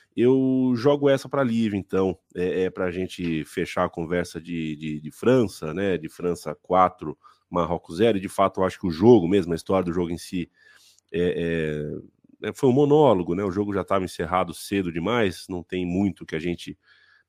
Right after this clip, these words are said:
é, falar sobre o jogo em si, mas a gente sabe que Copa do Mundo é retrato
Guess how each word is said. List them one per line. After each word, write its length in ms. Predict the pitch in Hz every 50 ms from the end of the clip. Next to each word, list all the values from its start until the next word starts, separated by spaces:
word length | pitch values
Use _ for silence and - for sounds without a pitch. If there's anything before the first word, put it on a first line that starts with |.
| _ _
é, 140 | - 87 85
falar 260 | - - 90 90 92
sobre 280 | 90 - 98 90 90 101
o 40 | 98
jogo 440 | 87 82 85 107 120 131 127 101 104
em 80 | 95 90
si, 400 | - - - 123 135 120 - - _ _ _ - - _ _ _ _
mas 280 | - 104 107 110 113 117
a 40 | 113
gente 180 | 131 120 117
sabe 240 | - 113 113 110 110
que 100 | - 107
Copa 280 | - 120 110 110 113 104
do 100 | 104 98
Mundo 640 | 98 104 117 123 123 120 120 127 127 127 120 - _ _ _ _ _
é 480 | - 107 110 110 107 107 107 104 104 95
retrato 720 | 104 113 - - 101 101 104 101 92 - - - 76 -